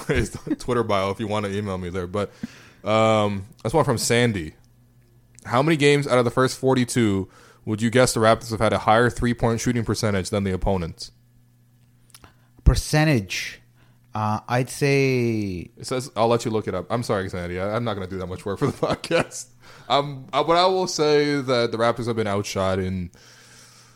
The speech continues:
Speaker 1: sixty-five percent of the games.
Speaker 2: Yeah, sounds right.
Speaker 1: Yeah.
Speaker 2: Sounds right. I, I was gonna say, like, definitely they've been outshot more than they've shot, uh, shot other people. Uh, the fact that he's even asking that question makes me think that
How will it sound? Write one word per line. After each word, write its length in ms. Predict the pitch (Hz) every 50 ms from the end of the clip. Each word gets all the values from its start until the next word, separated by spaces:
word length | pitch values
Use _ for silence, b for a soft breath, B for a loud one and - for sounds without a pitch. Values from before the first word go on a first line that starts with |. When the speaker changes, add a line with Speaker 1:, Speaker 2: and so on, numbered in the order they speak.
| B B B B _ _ _
Speaker 1:
sixty-five 1500 | _ - - - - - - - - - - - - - - - - - - - - 127 - - 127 117 - 110 104 101
percent 260 | - 98 - 101 90 90
of 60 | 90
the 80 | 101
games. 340 | 98 - - - - - - _ _ _ _ _ _ _ _ -
Speaker 2:
Yeah, 440 | 131 156 175 185 196 196 190 180
sounds 360 | 165 - - 175 165 147 113 104
right. 240 | 95 101 110 - - - _ - - -
Speaker 1:
Yeah. 120 | 113 104
Speaker 2:
Sounds 200 | 95 95 95 92
right. 200 | 104 101 117 127
I, 140 | 147 147 156
I 80 | 147 160
was 100 | 160 156
gonna 140 | 185 175 156
say, 160 | - 170 147
like, 180 | 131 123 113 107
definitely 600 | 147 139 - - 131 110 107 104 98 78 - -
they've 480 | - - 110 104 - 123 110 110 135 131
been 140 | 127 120 113
outshot 480 | 113 113 110 - - 120 104 101 -
more 180 | 107 107 107 101
than 140 | 95 92 87
they've 180 | 92 90 87
shot, 240 | - 92 78 78 - _
uh, 60 | - - -
shot 160 | - - 101 82
other 120 | 78 -
people. 280 | - - - - - - _ b b b b b b b b b b b b b b b b
Uh, 100 | - -
the 160 | 160 151 175
fact 280 | 165 - 196 220 233 226
that 100 | 214 185
he's 240 | 160 185 170 139 170
even 180 | 175 147 156
asking 360 | 143 120 127 131 - - 175 160
that 140 | 151 -
question 440 | - - 156 156 - - 196 165 131
makes 200 | 139 139 - -
me 100 | 160 147
think 300 | - - 147 156 160 -
that 280 | - 131 120 - -